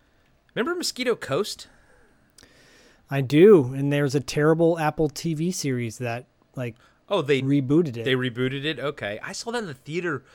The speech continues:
Speaker 1: with my dad. Wasn't that Harrison Ford or something?
Speaker 2: Yeah, River Phoenix.
Speaker 1: Yeah, yeah.
Speaker 2: Yeah.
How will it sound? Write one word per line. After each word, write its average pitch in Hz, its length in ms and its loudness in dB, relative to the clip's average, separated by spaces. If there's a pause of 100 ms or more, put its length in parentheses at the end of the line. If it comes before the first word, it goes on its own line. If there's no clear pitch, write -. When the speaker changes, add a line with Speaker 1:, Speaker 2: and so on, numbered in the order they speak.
(260)
Speaker 1:
with 139 100 -8
my 123 160 -6
dad. 120 420 -6
Wasn't 143 240 -6
that 262 140 -8
Harrison 208 380 -6
Ford 135 280 -10
or 202 60 -8
something? 220 540 -8 (160)
Speaker 2:
Yeah, 131 280 -4
River 131 280 -2
Phoenix. 131 480 -6
Speaker 1:
Yeah, 160 340 -6 (420)
yeah. 131 280 -8
Speaker 2:
Yeah. 117 180 -8